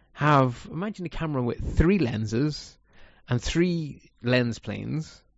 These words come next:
and three pieces of film or three pieces of glass, three, three photosensitive things. And then you would put a, a transparent colour filter on the front of each of the, um,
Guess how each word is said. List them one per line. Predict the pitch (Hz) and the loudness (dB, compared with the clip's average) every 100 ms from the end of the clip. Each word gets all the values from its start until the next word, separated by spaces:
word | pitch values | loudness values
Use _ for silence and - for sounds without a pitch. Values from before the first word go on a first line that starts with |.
| _ _ _ _ - | _ _ _ _ -8
and | 120 113 | -4 -4
three | - 185 170 | -2 -2 2
pieces | - 135 110 107 | 2 0 -2 -8
of | |
film | - 120 104 135 185 143 _ - | -2 0 2 2 0 -2 _ -4
or | 120 113 | 0 0
three | - 107 | -2 -4
pieces | 107 101 107 | -4 -6 -6
of | 110 | -6
glass, | - 101 98 113 | -4 -4 -2 -6
three, | - 135 131 123 - - - _ _ - | -4 -4 -2 -4 -8 -12 -14 _ _ -12
three | - 139 | -6 -4
photosensitive | - 131 117 113 110 107 113 - _ - | 2 2 2 -2 -4 -4 -8 -10 _ -6
things. | - 107 131 214 202 - - _ _ - - - - - | -2 -2 0 -2 -4 -12 -20 _ _ -20 -20 -20 -20 -4
And | 143 143 | 2 4
then | 143 135 | 4 4
you | 131 | 4
would | 127 131 | 2 2
put | 175 175 - | 2 2 0
a, | - - - _ _ _ _ _ - - | -18 -18 -20 _ _ _ _ _ -16 -4
a | 139 | -2
transparent | - 143 - 190 180 - | 2 2 4 4 4 0
colour | - 151 131 | 0 4 4
filter | - 143 127 - 95 123 - _ - | 4 0 0 -2 -4 -4 -8 _ -8
on | 120 117 | -4 -2
the | 117 | -4
front | - - 120 113 - - | -6 0 0 0 -6 -6
of | 113 107 | -6 -6
each | - 123 113 - - - - - | -8 -8 -8 -10 -10 -10 -14 -6
of | 113 107 110 104 | -4 -4 -6 -6
the, | 110 110 107 110 - - | -4 -2 -4 -4 -6 -8
um, | 113 113 110 | -6 -6 -6